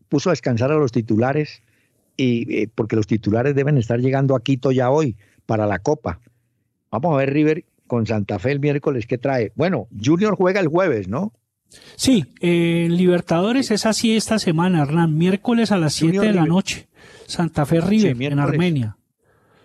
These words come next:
Speaker 1: En Armenia.
Speaker 2: Y el jueves
Speaker 1: El
Speaker 2: cinco de la
Speaker 1: jueves.
Speaker 2: tarde, eh, Junior Fluminense.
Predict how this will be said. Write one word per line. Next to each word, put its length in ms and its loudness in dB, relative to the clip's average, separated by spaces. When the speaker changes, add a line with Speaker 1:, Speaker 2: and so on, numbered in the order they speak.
Speaker 1:
En 160 -6
Armenia. 500 -6
Speaker 2:
Y 160 4
el 120 2
jueves 420 0
Speaker 1:
El 60 -4
Speaker 2:
cinco 320 0
de 60 0
la 120 0
Speaker 1:
jueves. 60 -10
Speaker 2:
tarde, 440 -2
eh, 300 0
Junior 300 2
Fluminense. 760 -2